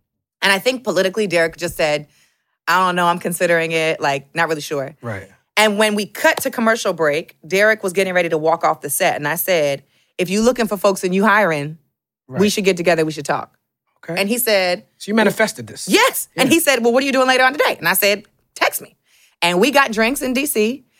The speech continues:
Speaker 1: And the discussion happened right then and there. And I don't remember the transition, how fast it was, but I became the national director of youth and college. So that's how it started.
Speaker 2: Mm-hmm.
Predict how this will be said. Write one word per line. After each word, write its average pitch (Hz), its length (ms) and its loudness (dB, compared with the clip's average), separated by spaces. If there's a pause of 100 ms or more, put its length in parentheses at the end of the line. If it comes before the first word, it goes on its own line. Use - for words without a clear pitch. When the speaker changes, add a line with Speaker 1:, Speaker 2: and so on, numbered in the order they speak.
(240)
Speaker 1:
And 190 580 0
the 185 100 0
discussion 208 380 0
happened 196 280 0
right 180 140 2
then 208 120 0
and 226 120 -2
there. 180 360 -4
And 185 120 2
I 185 60 2
don't 202 140 4
remember 190 260 2
the 180 80 0
transition, 190 800 -4
how 185 220 2
fast 180 340 0
it 202 80 -4
was, 240 240 2
but 180 140 0
I 180 100 2
became 180 260 -2
the 175 220 -2
national 180 460 -2
director 180 180 -2
of 180 40 -2
youth 180 100 -4
and 185 80 -6
college. - 240 -4
So 208 80 4
that's 233 100 2
how 302 80 4
it 214 80 -2
started. 190 560 0
Speaker 2:
Mm-hmm. 123 200 -12